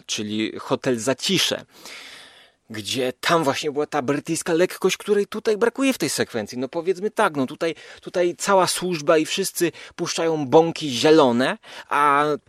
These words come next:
bąk królowej, e, zostaje tak wygładzony, że, e,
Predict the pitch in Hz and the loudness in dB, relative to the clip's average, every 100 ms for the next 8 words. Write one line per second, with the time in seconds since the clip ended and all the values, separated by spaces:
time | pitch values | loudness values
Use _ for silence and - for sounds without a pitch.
0 | _ - 135 180 190 165 - - _ _ | _ -14 2 6 6 4 -2 -8 _ _
1 | _ _ - 175 165 156 147 180 196 - | _ _ 2 4 6 4 4 2 2 -6
2 | _ - 147 156 147 170 185 185 202 165 | _ -4 -2 0 -2 -2 0 0 0 2
3 | 180 156 175 151 165 190 170 175 175 - | 2 4 2 4 0 0 -2 -2 -2 -8
4 | - - 113 | -20 -10 -8